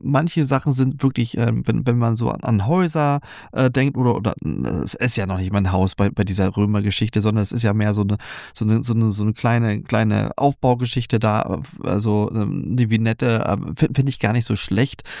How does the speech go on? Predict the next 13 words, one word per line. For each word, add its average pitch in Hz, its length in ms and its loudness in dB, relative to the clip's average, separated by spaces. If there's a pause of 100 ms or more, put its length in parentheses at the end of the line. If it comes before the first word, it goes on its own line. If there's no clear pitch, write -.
(220)
und, 113 400 0
äh, 107 380 0
ja, 104 340 2
ähm, 101 460 -4 (220)
wir, 143 520 -2
wir 185 100 4
können 202 200 0
auf - 100 -4
jeden 165 140 0
Fall 151 140 0
gespannt 110 360 0
sein. 90 240 0
Auch, 117 240 0